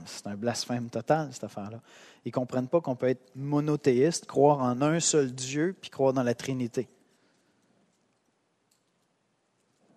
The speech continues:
Pour eux, nous, on croit en trois dieux, peut-être. Mais on croit pas en un seul Dieu. Oui, Diane. La Trinité, ça va être un autre sujet, là, mais je vais juste ouvrir les pistes.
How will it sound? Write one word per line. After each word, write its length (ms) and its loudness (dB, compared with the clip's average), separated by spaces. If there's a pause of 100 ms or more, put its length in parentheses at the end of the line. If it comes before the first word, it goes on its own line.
(180)
Pour 260 2
eux, 180 4
nous, 160 -2
on 120 0
croit 240 2
en 100 0
trois 300 6
dieux, 240 0
peut-être. 380 -6 (920)
Mais 60 -6
on 40 -6
croit 180 2
pas 340 2
en 60 -2
un 120 0
seul 240 -4
Dieu. 260 -6 (240)
Oui, 120 -8 (240)
Diane. 200 -16 (1120)
La 140 -4
Trinité, 400 -4
ça 80 -2
va 80 0
être 60 -8
un 80 -2
autre 140 -4
sujet, 280 2
là, 80 -2
mais 120 -6
je 120 -8
vais 60 -6
juste 280 -10
ouvrir 240 -4
les 120 -4
pistes. 420 -16